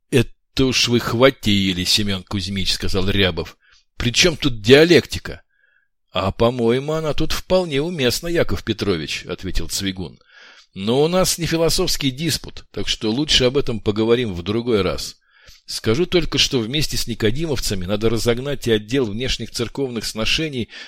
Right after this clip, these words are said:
Московской Патриархии и вообще прекратить участие Р П Ц в так называемом экуменическом движении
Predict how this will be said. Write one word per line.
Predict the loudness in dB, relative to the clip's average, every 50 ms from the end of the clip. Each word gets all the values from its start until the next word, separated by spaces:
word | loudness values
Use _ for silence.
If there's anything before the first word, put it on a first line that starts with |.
| -16 _
Московской | -4 -4 -4 -2 -4 -4 -4 -4 -2 -4 -2
Патриархии | -2 -2 -2 0 2 2 2 0 -2 -6 -4 -4 -4 -4 -4 -8 _ _ -20 -20 -20 -8 _
и | 2 4
вообще | 6 6 6 8 6 6 6 6 4
прекратить | 4 2 -2 0 0 0 0 0 -2 -2
участие | -2 -2 0 0 0 0 0 -2 -2 -2
Р | -2 -2
П | -4 -6
Ц | -6 -4 -2 -2 -2
в | -2
так | -2 -4 -4 -2
называемом | -4 -4 -2 -2 -2 -2 -2 -2 -2 -2 -4 -6 -6 -10 -16 -18 -14 _
экуменическом | -12 -6 -6 -4 -4 -2 -2 0 0 0 -2 -2 -4 -6 -4
движении | 0 0 0 2 2 2 2 2 2 0 0 0 -2